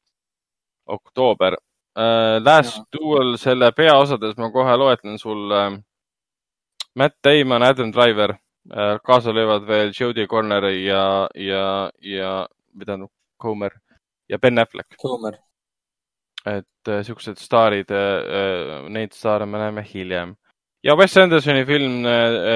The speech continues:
Speaker 1: äh, Prantsuse lähetus, The French Dispatch, äh, enne pidi välja tulema kuusteist oktoober see aasta ja nüüd tal ei ole enam kuupäeva,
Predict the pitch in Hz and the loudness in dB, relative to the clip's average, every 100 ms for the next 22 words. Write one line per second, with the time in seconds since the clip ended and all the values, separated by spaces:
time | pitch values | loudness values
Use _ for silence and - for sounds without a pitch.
0 | 113 110 _ _ _ - 139 - 113 123 | 0 -2 _ _ _ -2 -2 -2 -4 2
1 | 147 120 - 107 107 - - _ 113 - | 4 4 0 -8 -8 -14 -20 _ -12 -6
2 | 120 - 131 117 - 98 - - - 101 | -6 -4 -8 -4 -2 -2 -4 -14 -6 -2
3 | 98 98 95 - - _ _ - 151 131 | 0 -2 -8 -20 -20 _ _ -4 -2 0
4 | 127 135 127 117 117 143 - 117 113 - | 2 2 2 -2 -4 -8 -8 -10 -10 -2
5 | 147 113 110 127 117 117 107 - 104 104 | 0 2 -2 0 2 2 -2 -6 -6 -4
6 | 73 98 104 104 98 98 104 95 95 98 | -4 -6 -6 -8 -8 -6 -4 -4 -6 -10
7 | 165 170 120 104 98 | -12 -2 4 4 4